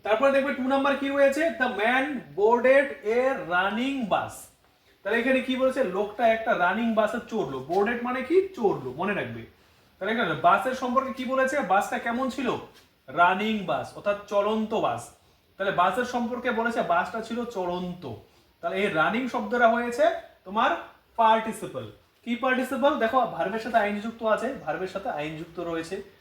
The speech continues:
তার মানে এটা হয়ে যাবে প্রেজেন্ট পার্টিসিপল। এরপরে দেখবে থার্ড নাম্বারে রয়েছে, having finished the home task, she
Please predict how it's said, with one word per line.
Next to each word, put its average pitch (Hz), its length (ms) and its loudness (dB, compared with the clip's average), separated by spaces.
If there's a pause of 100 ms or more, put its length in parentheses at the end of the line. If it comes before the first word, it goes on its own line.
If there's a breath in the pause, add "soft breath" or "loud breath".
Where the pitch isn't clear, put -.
তার 175 120 -6
মানে 196 140 -6
এটা 214 160 -4
হয়ে 202 180 2
যাবে 220 140 2 (220)
প্রেজেন্ট 220 440 0
পার্টিসিপল। - 440 -4 (160)
এরপরে 269 320 4
দেখবে 208 200 -2 (160)
থার্ড 208 280 2
নাম্বারে 254 280 0 (100)
রয়েছে, 196 340 2 (260)
having 220 280 -2 (160)
finished 254 440 -2 (160)
the 190 100 2 (180)
home 233 220 -2 (120)
task, 175 340 0 (540)
she 220 160 -4